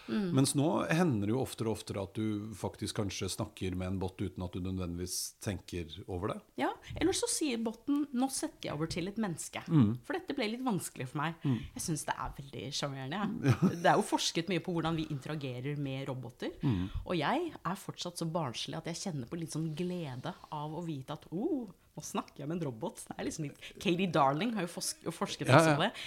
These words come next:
Speaker 1: Ikke sant? Vi menneskeliggjør roboter på et eller annet vis, og
Speaker 2: Ja,
Speaker 1: det
Speaker 2: ja.
Speaker 1: er morsomt.
Speaker 2: Jeg leste et studie, eh, og diskuterte det faktisk litt med vår felles venn, eh, Jan, eh, å,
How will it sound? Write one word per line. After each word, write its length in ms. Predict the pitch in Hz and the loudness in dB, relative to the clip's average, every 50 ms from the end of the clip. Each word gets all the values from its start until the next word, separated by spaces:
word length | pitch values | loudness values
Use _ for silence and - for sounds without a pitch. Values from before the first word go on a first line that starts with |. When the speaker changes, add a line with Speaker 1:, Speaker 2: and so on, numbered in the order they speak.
| - - | -10 -4
Speaker 1:
Ikke 60 | 180 | 0
sant? 160 | 214 233 226 | 0 0 2
Vi 140 | - 202 208 | 2 2 4
menneskeliggjør 800 | 202 233 294 294 214 143 123 - - - - 160 165 170 185 185 | 6 6 6 6 4 4 2 -2 -2 -2 0 2 2 2 4 2
roboter 480 | 175 151 135 147 139 - - 175 180 | 2 2 2 -2 -4 -2 -4 -4 -4
på 600 | 180 - - 175 170 175 170 170 170 170 170 175 175 | -4 -4 -2 -2 0 0 0 0 0 0 -2 -2 -4
et 80 | 170 - | -4 -4
eller 100 | - 165 | -6 -4
annet 100 | 165 170 | -2 0
vis, 260 | - - - - - | 0 0 0 -4 -4
og 80 | - - | 2 4
Speaker 2:
Ja, 80 | 104 120 | 6 6
Speaker 1:
det 60 | 139 | 6
Speaker 2:
ja. 280 | 127 117 196 214 226 247 - | 6 4 2 0 -2 -2 0
Speaker 1:
er 40 | 302 | 0
morsomt. 340 | 339 277 - - - - - - - - - - - - - | 0 0 0 -2 -6 -6 -8 -10 -16 -16 -12 0 4 4 6
Speaker 2:
Jeg 140 | - 143 151 | 8 8 8
leste 300 | 165 175 147 117 - - | 10 8 6 6 4 2
et 80 | 117 110 | 2 2
studie, 400 | - - - 98 92 87 101 117 123 127 123 - 143 | 0 0 0 0 2 4 4 4 4 4 2 0 0
eh, 260 | 127 127 123 120 120 | 0 2 2 2 2
og 300 | 127 135 139 131 135 123 | 0 0 0 0 0 -2
diskuterte 380 | 127 123 - 120 117 98 92 | -2 -2 0 0 0 0 2
det 100 | 110 113 | 0 0
faktisk 260 | 107 110 98 - - 104 | 0 0 -2 -4 -2 0
litt 220 | 107 101 - - | 0 0 0 0
med 160 | - 110 110 107 | 0 2 2 2
vår 240 | 104 104 104 104 104 | 2 2 2 0 0
felles 380 | - 104 95 101 98 - - | 0 0 0 0 0 0 0
venn, 340 | - 98 92 92 95 95 95 95 | 2 2 2 2 2 2 2 2
eh, 220 | 95 95 95 95 | 2 2 0 0
Jan, 400 | 95 92 92 92 95 95 95 95 | 2 2 2 2 2 2 0 0
eh, 460 | 95 95 95 92 95 95 92 92 95 98 | 0 0 0 0 0 -2 -2 -4 -4 -4
å, 160 | 113 101 95 | -4 -4 -4